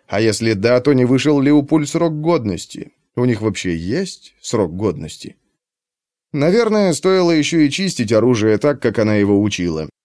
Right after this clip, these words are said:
Сейчас оно, вероятно, проржавело настолько, что утратило работоспособность.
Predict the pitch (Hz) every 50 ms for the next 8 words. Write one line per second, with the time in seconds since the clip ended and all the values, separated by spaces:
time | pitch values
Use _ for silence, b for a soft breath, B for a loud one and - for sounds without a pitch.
0 | _ _ _ - - 170 190 185 - 220 214 208 208 202 190 190 165 170 165 170
1 | 170 165 165 165 156 147 123 139 131 131 127 123 117 135 139 135 151 156 147 143
2 | 139 135 127 127 - - 170 170 127 - 151 143 127 - - 131 127 123 107 131
3 | 139 135 131 135 127 120 117 117 113 110 107 92 104 95 - - - 95 - -
4 | 98 92 90 85 85 80 80 - - - -